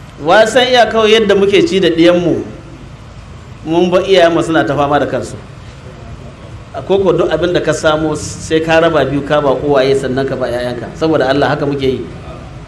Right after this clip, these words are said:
Kowa ta yaya yake, kowa ta kashe yake. Baba na can na cefa ne, shi ma ɗa yana ce yana cefa ne. Ko ba haka ba ne? Saboda me? Saboda ba ka da ƙila abin da za ka ɗauke su duka. Shi baba ya san da haka,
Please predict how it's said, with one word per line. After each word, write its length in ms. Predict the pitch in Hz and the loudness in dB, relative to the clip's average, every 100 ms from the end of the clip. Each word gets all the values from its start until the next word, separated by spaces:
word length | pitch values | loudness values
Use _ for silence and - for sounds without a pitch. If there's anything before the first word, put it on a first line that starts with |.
| - - - - - - - - | -18 -18 -18 -18 -18 -18 -18 -8
Kowa 240 | 165 175 185 | 2 4 6
ta 100 | 185 | 6
yaya 220 | 170 160 | 6 4
yake, 220 | 151 135 156 | 2 -2 2
kowa 180 | 175 | 2
ta 80 | 175 | 4
kashe 280 | 175 143 135 | 2 0 -2
yake. 120 | 135 123 | -4 0
Baba 260 | 147 156 | 0 2
na 120 | 180 156 | 2 2
can 180 | 170 175 | 2 2
na 80 | 160 | 2
cefa 300 | 160 143 139 | 2 2 2
ne, 220 | 165 170 - - - - - - - | 4 2 0 -12 -16 -16 -18 -16 -8
shi 200 | - 165 | 0 4
ma 180 | 170 165 | 4 4
ɗa 160 | 165 | 4
yana 160 | 165 165 | 4 4
ce 100 | 156 | 2
yana 160 | 156 143 | 0 0
cefa 260 | 135 117 | -2 -4
ne. 80 | 123 | -4
Ko 120 | 143 208 | 2 4
ba 100 | 180 | 4
haka 160 | 170 | 4
ba 120 | 147 | 2
ne? 80 | 139 101 - - - - - - - - - - - | 2 -2 -8 -14 -14 -14 -14 -16 -14 -16 -16 -16 -8
Saboda 420 | - 208 208 185 | 0 4 6 6
me? 160 | 180 - - - - - - - - | 6 4 0 -12 -14 -16 -16 -16 -8
Saboda 460 | - 208 208 170 160 160 147 135 | 0 2 4 2 2 -2 -10 -4
ba 200 | 180 202 | -2 -2
ka 120 | 196 | 0
da 100 | 180 | 0
ƙila 400 | 170 175 185 180 | 0 0 2 2
abin 200 | 147 165 | 0 -2
da 60 | 165 | 0
za 160 | 156 151 | 0 0
ka 100 | 156 | 0
ɗauke 360 | 139 131 147 | -2 -2 -2
su 140 | 143 123 | -4 -4
duka. 300 | - 127 - - - - - - - - | -6 -8 -10 -12 -16 -18 -18 -18 -16 -10
Shi 220 | - 214 | -2 2
baba 300 | 175 156 170 | 4 4 6
ya 140 | 180 | 4
san 220 | 175 190 | 4 2
da 80 | 170 | 2
haka, 420 | 160 170 160 160 | 2 2 2 0